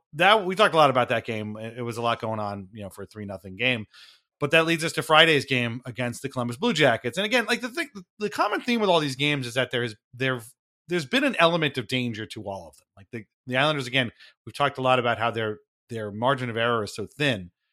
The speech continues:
that they're always kind of on the precipice of something ba-, terrible happening. And so all of these teams, no matter where they are in the standings,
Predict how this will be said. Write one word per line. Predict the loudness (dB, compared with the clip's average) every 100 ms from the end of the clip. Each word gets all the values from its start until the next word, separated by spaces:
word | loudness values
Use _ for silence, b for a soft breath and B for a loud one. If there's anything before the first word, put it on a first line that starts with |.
| b b -4
that | -4 0
they're | 2
always | 4 2
kind | -2 -4
of | -2
on | -4
the | -4
precipice | -6 -6 -10 -14
of | -12
something | -12 -12 -10
ba-, | -10 -12 _
terrible | -6 -6 -6 -12
happening. | -16 -18 -20 -20
And | -10
so | -2
all | 4 4
of | 4
these | 0 -4
teams, | -2 0 0 -2 -8 -14 _ _ _ _
no | 0
matter | 2 4
where | 6
they | 6
are | 4
in |
the | 2
standings, | 2 2 2 -4